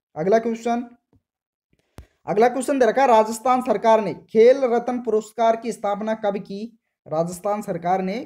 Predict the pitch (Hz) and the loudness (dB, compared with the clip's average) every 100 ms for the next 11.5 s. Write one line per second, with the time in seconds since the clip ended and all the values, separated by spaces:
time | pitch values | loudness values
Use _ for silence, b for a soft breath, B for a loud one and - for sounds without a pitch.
0 | - 190 196 196 202 220 220 185 180 - | -6 -4 -2 -4 -6 -8 -8 -10 -8 -6
1 | 196 190 214 180 - 180 185 190 190 175 | -6 -6 -12 -12 -6 -6 -6 -6 -6 -8
2 | 170 147 135 - _ _ _ - 190 208 | -10 -16 -16 -20 _ _ _ -4 0 0
3 | 208 247 254 247 - 185 - 220 202 208 | 2 2 2 -2 -12 -14 -10 -10 -4 -2
4 | 208 214 214 196 202 208 202 220 190 180 | -2 -4 -8 -4 0 0 -2 -6 -4 -4
5 | 185 185 190 170 165 170 180 185 170 165 | -6 -8 -6 -4 -2 -2 -2 -6 -8 -12
6 | 160 147 147 143 175 175 196 196 - - | -12 -10 -8 -6 -6 -4 -6 -8 -10 -16
7 | _ _ _ _ _ 190 190 196 208 233 | _ _ _ _ _ 0 2 2 0 -2
8 | - - 175 185 190 220 240 - _ - | -10 -8 -4 -2 -2 -2 -2 -6 _ -6
9 | 208 175 139 123 127 139 190 220 220 226 | -2 0 -2 -6 -6 -2 -2 -2 -4 -4
10 | 190 175 202 214 190 190 - 202 196 202 | -4 -2 -2 -2 -4 -6 -8 -8 -6 -6
11 | 240 - - - | -6 -12 -20 -18